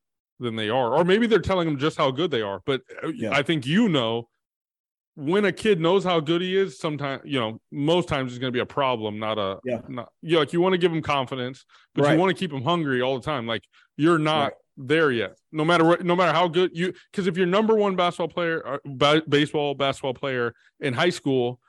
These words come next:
Speaker 1: that means you're still not anything in college. And if you're the best
Speaker 2: Right.
Speaker 1: player in college, we've, we've seen it, you know, a stud in college goes to the N B A or the N F L and is, is nothing there until they prove they are.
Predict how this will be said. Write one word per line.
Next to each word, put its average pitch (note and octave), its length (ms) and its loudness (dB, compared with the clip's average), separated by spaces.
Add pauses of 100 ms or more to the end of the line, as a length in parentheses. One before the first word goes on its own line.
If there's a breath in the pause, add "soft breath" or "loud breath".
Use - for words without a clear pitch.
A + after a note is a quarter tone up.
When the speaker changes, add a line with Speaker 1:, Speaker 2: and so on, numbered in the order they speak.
(200)
Speaker 1:
that C#3 100 -2
means C#3+ 260 0
you're C3+ 140 0
still F3 280 0
not D3 180 0
anything C#3 360 -4
in A2+ 80 -6
college. A2 420 -4
And B2 80 -8
if B2 120 -4
you're C3+ 80 0
the C3 80 -2
best E3 240 0
Speaker 2:
Right. - 60 0
Speaker 1:
player E3 200 2
in C3 60 -4
college, C3+ 520 0 (280 soft breath)
we've, D3+ 180 -2
we've D#3+ 220 0
seen B2 240 -4
it, C#3 180 -8
you C#3 180 -6
know, A#2 220 -2
a A#2 100 -8
stud D3 360 -2
in C3 120 -2
college B2 440 -4
goes A#2+ 300 -2
to A#2 280 -2
the - 80 -8
N B2 120 -2
B A2+ 180 0
A C3+ 220 0
or G#2 140 -2
the G#2+ 120 -6
N A#2+ 80 -6
F A#2 160 -6
L B2+ 240 -2
and G#2 180 -6 (480)
is, B2+ 300 -4
is C#3+ 200 -2
nothing D3 440 0
there C3+ 300 2
until A#2 260 -6
they B2 120 -4
prove C#3+ 280 -2
they G#2+ 80 0
are. F2+ 220 -6